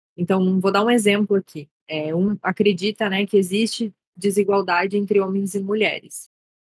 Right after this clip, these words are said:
Então, é, o, o, o grupo menos machista acredita que tem uma desigualdade, né? Que,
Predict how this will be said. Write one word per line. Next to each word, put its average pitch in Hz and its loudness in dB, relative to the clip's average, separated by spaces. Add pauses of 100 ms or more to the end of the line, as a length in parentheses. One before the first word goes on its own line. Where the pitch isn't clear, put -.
(580)
Então, 185 0 (400)
é, 165 -4
o, 165 -6
o, 170 -8 (280)
o 185 -2
grupo 202 -2
menos 220 0
machista 233 0
acredita 180 -2
que 240 -6
tem 175 -2
uma 180 -8
desigualdade, 202 -2
né? 170 -6
Que, 170 -14